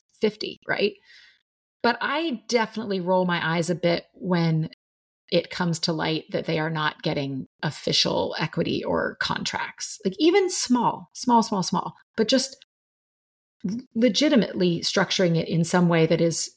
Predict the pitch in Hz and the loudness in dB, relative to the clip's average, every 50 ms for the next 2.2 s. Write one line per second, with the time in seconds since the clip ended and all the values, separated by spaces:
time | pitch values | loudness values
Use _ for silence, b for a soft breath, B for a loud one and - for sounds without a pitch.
0 | _ - 185 175 170 170 - 165 170 - - - - 175 170 165 - - 170 - | _ 0 2 2 2 4 2 2 2 2 0 -2 -4 -4 -6 -6 -4 -2 -2 -2
1 | - - - - - - - - - - - - - - 196 208 196 185 - - | 0 -2 -4 -4 -4 -4 -4 -4 -4 -4 -6 -6 -6 -4 -2 0 0 0 2 0
2 | 185 165 - - | -2 -2 -2 -6